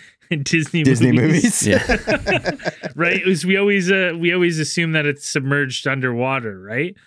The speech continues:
Speaker 1: But maybe that's been lost through translation of, you know, throughout history. And it is maybe buried under this ice. Like, you gotta remember, there's, there's some places on,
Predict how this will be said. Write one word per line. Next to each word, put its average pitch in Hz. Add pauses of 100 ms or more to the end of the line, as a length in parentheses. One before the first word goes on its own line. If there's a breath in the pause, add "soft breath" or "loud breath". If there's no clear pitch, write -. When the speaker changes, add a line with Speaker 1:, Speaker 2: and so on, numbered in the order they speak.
(440 soft breath)
Speaker 1:
But 165
maybe 175
that's 151
been 165
lost 139
through 147
translation 135
of, 127 (160)
you 135
know, 127
throughout 139
history. 135 (480 soft breath)
And 160 (100)
it 165
is 196
maybe 143
buried 131
under 131
this 113
ice. 117 (100)
Like, 170
you 170
gotta 196
remember, 202
there's, 180 (240 soft breath)
there's 185
some 226
places 190
on, 151